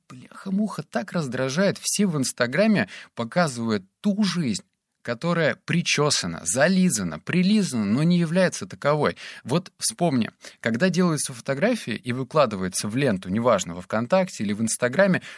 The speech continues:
что делают люди? Некоторые девушки фотографируют, <laughs> делают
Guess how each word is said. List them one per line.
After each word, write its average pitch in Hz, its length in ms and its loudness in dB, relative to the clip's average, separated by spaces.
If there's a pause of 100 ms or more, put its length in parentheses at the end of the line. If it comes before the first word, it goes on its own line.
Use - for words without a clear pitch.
что - 240 -2
делают 170 340 0
люди? 110 240 0
Некоторые 165 460 -2
девушки 175 460 -2
фотографируют, - 680 -8
<laughs> - 20 -12
делают - 320 -4